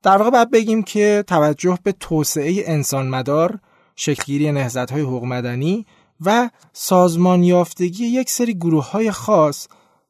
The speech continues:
منجر به تصویب یک سری قوانین ملی شد و این فرهنگ انقدر رشد کرد که جزو دستورات رسمی سازمان ملل قرار گرفت. مجمع عمومی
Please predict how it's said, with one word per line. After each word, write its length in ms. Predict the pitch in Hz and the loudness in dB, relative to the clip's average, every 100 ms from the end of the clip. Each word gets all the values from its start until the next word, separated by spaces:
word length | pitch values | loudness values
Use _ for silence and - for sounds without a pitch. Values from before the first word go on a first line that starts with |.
| 180 | 0
منجر 300 | 214 233 254 | 4 4 4
به 80 | |
تصویب 460 | 247 208 175 220 220 | 2 2 0 -4 -2
یک 180 | 226 214 | -2 -2
سری 180 | 226 233 | -2 2
قوانین 400 | 170 151 165 190 | 2 4 2 4
ملی 380 | 160 131 127 | 4 2 -2
شد 220 | 120 - - _ _ _ _ _ - | -4 -6 -16 _ _ _ _ _ -2
و 40 | |
این 180 | 156 185 | 2 2
فرهنگ 460 | - 160 147 143 - - | 2 0 2 -2 -6 0
انقدر 380 | 185 208 220 214 | 2 2 0 0
رشد 260 | 196 175 | -2 -2
کرد 340 | - 127 123 _ _ _ | -4 -8 -8 _ _ _
که 160 | - 190 | -6 -6
جزو 440 | 165 202 220 233 | 2 2 2 0
دستورات 640 | 226 180 156 - 160 170 180 | 0 0 0 -2 0 2 0
رسمی 540 | 160 151 139 - 185 | 0 0 -2 -2 0
سازمان 440 | 185 160 143 143 131 | 2 0 0 -4 -4
ملل 260 | 131 123 | -2 -4
قرار 320 | 123 120 131 | -2 -6 -6
گرفت. 480 | 131 147 120 - _ _ _ _ _ _ _ _ _ _ _ _ | -8 -12 -16 -20 _ _ _ _ _ _ _ _ _ _ _ _
مجمع 440 | 190 214 202 214 | 2 2 2 2
عمومی 720 | 220 202 208 214 214 247 254 | 2 2 2 2 0 -2 -6